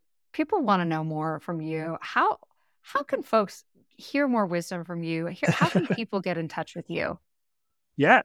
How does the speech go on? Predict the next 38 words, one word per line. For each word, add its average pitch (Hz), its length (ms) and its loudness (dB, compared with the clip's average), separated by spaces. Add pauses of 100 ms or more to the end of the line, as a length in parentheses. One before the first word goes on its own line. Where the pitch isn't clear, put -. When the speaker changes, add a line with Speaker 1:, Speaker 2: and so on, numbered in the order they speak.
(140)
Speaker 2:
Um, 131 260 4
so - 160 2
the 151 80 6
best 151 340 4
way, 156 140 2
I 127 60 2
think, 131 300 -4
is 120 340 -2
to 127 140 -6
join 123 420 -4
the 123 100 -4
Living 117 280 -4
Off 113 180 -2
Rentals, 110 640 -4 (100)
uh, 104 180 0
Facebook 110 360 -4
group. 185 260 -6 (200)
Um, 104 360 0
I'm 107 120 -8
pretty 117 200 -4
active 107 320 -4
in 110 140 -6
there, 110 540 0
and, 101 440 -4 (140)
you - 220 -8
know, 98 80 -6
I've 92 40 -6
Speaker 1:
Love 85 80 -6
Speaker 2:
got 104 120 0
the - 80 -8
Speaker 1:
that. - 100 -2
Speaker 2:
Living 117 200 0
Off 110 220 0
Rentals 110 300 -8
podcast. 107 760 -4
We've 117 120 -14
got 101 140 -4
about 98 240 -6